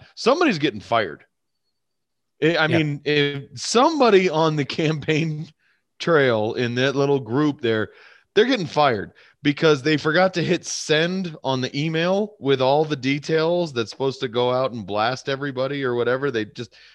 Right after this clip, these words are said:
Speaker 1: nobody knows. The whole part of Phoenix down here, from what I'm looking at, nobody frickin' knows he's there. I mean, they forgot to actually publicize it and send out the flyers and drop them from the sky or whatever. They didn't do, I mean,
Speaker 2: But
Speaker 1: obviously, there's, there's,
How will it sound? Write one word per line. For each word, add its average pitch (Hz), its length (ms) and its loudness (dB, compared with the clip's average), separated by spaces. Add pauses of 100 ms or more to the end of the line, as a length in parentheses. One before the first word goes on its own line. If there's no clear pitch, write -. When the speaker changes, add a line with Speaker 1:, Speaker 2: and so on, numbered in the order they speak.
(120)
Speaker 1:
nobody 208 520 2
knows. 196 720 0 (680)
The 170 120 4
whole 226 240 6
part 214 280 2
of 202 100 0
Phoenix 214 500 -4
down 139 240 0
here, 127 240 0
from 135 160 -10
what 139 100 -4
I'm 139 100 -4
looking 147 240 -2
at, 123 100 -4 (240)
nobody 220 500 0
frickin' 202 340 -8
knows 190 260 -2
he's 170 180 -8
there. 165 440 -4 (220)
I 131 60 -6
mean, 143 340 -4
they 139 120 2
forgot 147 400 -2
to 156 100 -2
actually 143 380 -4
publicize 170 640 -6
it 190 180 -4
and 104 140 -12
send 131 240 -8
out 131 180 -4
the - 60 -8
flyers 156 640 -6
and 104 180 -10
drop 127 240 -8
them 139 140 -8
from 120 140 -14
the 110 100 -8
sky 175 420 -6
or 143 160 -4
whatever. 113 220 -6 (260)
They 147 160 2
didn't 147 280 -2
do, 139 80 -14 (1300)
I 120 100 -2
mean, 135 180 2
Speaker 2:
But - 60 -4
Speaker 1:
obviously, 131 500 -2
there's, 113 240 -4
there's, 120 380 -4